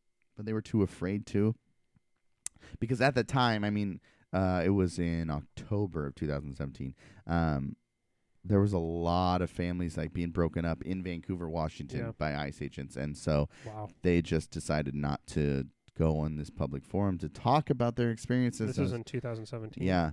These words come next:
Speaker 2: Yeah.
Speaker 1: Yeah. So, <sighs> I don't know. I think there's just a lot. It's just this, this distance and this inability of empathy from people.
Speaker 2: That's,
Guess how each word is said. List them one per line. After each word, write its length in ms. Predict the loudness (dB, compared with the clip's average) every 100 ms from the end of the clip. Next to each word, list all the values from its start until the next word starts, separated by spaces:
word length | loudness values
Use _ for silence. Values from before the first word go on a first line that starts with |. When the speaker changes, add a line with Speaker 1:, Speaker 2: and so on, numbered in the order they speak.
| -4
Speaker 2:
Yeah. 240 | -10 -10 -4
Speaker 1:
Yeah. 300 | -2 -2 -4 _ _ _ -10
So, 540 | 6 8 10 10 6 _ _ _ _ _ _ -20 _ _ -8
<sighs> 440 | -6 -6 -8 4
I 60 | 6
don't 120 | 8
know. 120 | 8
I 80 | 6
think 220 | 2 4
there's 160 | 4 2
just 160 | 0
a 60 | 0
lot. 500 | 0 2 2 2 0 _ -16 -14 -20 _ -16 -2
It's 160 | -2
just 220 | -2 -6 -6 -8 0
this, 220 | 0 0
this 300 | -2 0 0
distance 800 | -4 -12 -2 -2 0 -2 -2 -4 0
and 160 | 4
this 200 | 4 2
inability 760 | 0 2 4 6 6 6 4 2 _
of 220 | 0 0 0
empathy 520 | 0 2 2 2 -2
from 180 | 0 -2
people. 540 | 0 -2 0 0 -2 -6 -8
Speaker 2:
That's, 260 | -6 -6